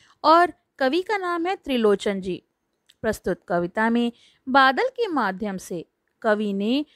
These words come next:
हमारे जीवन के जो सुख और दुख की बातें होती हैं, उसको बादलों से तुलना की है, यानी कि बादल आते हैं, चले जाते हैं,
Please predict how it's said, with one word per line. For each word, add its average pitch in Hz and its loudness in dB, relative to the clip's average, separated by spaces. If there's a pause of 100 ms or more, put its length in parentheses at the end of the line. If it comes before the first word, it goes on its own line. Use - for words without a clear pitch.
(220)
हमारे 320 4
जीवन 330 -2
के 339 -6
जो 311 -2
सुख - -6
और 277 0
दुख 254 -2
की 285 -8
बातें 202 2
होती 226 0
हैं, 311 -4 (380)
उसको 415 -2
बादलों 247 2
से 330 -4 (500)
तुलना 240 0
की 196 -10
है, 190 -4 (180)
यानी 220 -2
कि 254 -4 (260)
बादल 208 2
आते 208 -2
हैं, 214 -6
चले 247 0
जाते 202 2
हैं, 226 -4